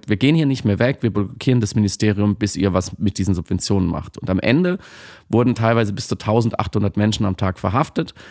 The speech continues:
Insgesamt waren aber nur fünfundzwanzigtausend Menschen wirklich an diesem Protest beteiligt. Fünfundzwanzigtausend von siebzehn Millionen NiederländerInnen,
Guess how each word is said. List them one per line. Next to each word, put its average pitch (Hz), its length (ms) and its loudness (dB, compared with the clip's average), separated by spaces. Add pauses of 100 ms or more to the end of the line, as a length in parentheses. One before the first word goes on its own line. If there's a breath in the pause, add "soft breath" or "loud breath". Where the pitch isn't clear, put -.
(160 loud breath)
Insgesamt 110 680 0
waren 107 280 2
aber 113 160 2
nur 117 160 2
fünfundzwanzigtausend 113 1120 0
Menschen 98 460 0
wirklich 95 640 -2
an 110 140 2
diesem 107 200 0
Protest - 380 -4
beteiligt. 95 480 -2
Fünfundzwanzigtausend 139 880 0
von 113 160 0
siebzehn 120 300 -2
Millionen 104 340 2
NiederländerInnen, 113 680 0